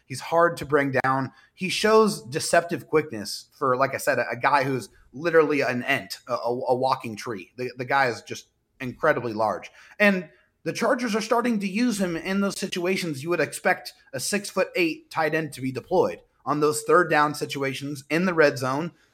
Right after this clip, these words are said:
they wanna get the ball to him and let him do the rest. And then Steven Anderson, who is a blocking tight end, he's a ferocious blocker, but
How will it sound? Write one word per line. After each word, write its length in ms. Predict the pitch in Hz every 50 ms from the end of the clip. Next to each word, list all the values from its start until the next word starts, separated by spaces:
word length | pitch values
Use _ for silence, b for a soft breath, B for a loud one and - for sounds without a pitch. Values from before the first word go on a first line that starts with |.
| _ -
they 120 | - 170
wanna 260 | 160 165 175 202 214
get 240 | 185 139 165 160 165
the 60 | - 160
ball 240 | 139 135 135 131 131
to 120 | - 143
him 140 | 143 147 156 -
and 140 | 147 147 147
let 180 | 147 147 - 147
him 180 | 151 147 135
do 120 | 127 131 131
the 100 | 131 120
rest. 280 | 147 160 143 127 -
And 160 | - 156 165
then 280 | 170 156 151 147 139 b b b b b
Steven 400 | - - - 247 254 226 233 180
Anderson, 500 | 160 185 190 180 156 123 - 110 104 101
who 360 | 104 139 151 151 143 135 b b b b b b
is 140 | - 160 143
a 80 | 147 104
blocking 440 | 101 113 160 190 208 208 220 214 196
tight 260 | - 175 175 170 165
end, 180 | 165 175 170
he's 120 | 160 143 131
a 60 | 127
ferocious 580 | - - 131 123 123 147 185 180 - 185 151 127
blocker, 400 | - 147 139 139 131 156 135 123
but 320 | 127 165 147 127 - -